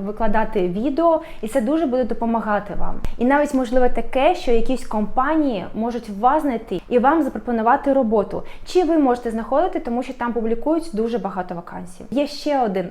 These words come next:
сайт фрілансу, я опублікую ссылочку на нього в коментарях, тому переходьте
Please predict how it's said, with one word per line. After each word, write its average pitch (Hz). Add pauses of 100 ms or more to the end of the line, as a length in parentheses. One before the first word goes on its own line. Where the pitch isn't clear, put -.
(160)
сайт 214 (100)
фрілансу, 226 (480)
я 254
опублікую 247
ссылочку 247
на 220
нього 233
в 208
коментарях, 254 (140)
тому 254
переходьте 277